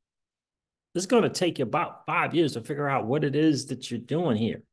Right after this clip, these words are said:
And then it's another five years proving or figuring out or proving out that you know that you know.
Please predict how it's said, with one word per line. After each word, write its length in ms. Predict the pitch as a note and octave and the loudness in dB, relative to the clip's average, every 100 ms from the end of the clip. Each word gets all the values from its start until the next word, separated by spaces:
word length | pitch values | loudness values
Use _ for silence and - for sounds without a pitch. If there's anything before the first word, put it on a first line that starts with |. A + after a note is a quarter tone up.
| _ _ _ _ _ _ _ - - - | _ _ _ _ _ _ _ -14 -14 -4
And 200 | C#3+ C3 | 4 8
then 180 | E3+ A3+ | 8 8
it's 140 | G#3+ E3 | 8 6
another 360 | C#3 C#3 A#2+ | 4 4 2
five 320 | - A#2 G#2 | 2 2 2
years 220 | G#2+ G2+ - | 0 -2 -4
proving 640 | - D#3+ C3+ A2+ G2+ G2 _ _ _ _ - | 2 4 4 2 0 -6 _ _ _ _ -12
or 100 | F#2+ | -8
figuring 420 | - D#3+ C3+ B2 | 2 4 6 4
out 480 | A#2 A2 F#2+ - _ _ _ _ | 4 2 0 -6 _ _ _ _
or 200 | G#2 G2+ | 2 2
proving 480 | F2+ - D#3+ C3+ B2 | 2 4 6 6 4
out 240 | A#2+ A2 A2 | 4 2 0
that 180 | B2+ | -2
you 80 | A2 | -2
know 500 | G2+ A2 G#2 G2 F2 _ _ _ _ _ _ _ _ _ _ _ _ - | -2 0 0 -2 -6 _ _ _ _ _ _ _ _ _ _ _ _ -8
that 220 | F#2 - | -6 -6
you 80 | F2 | -6
know. 260 | F2+ - | -8 -10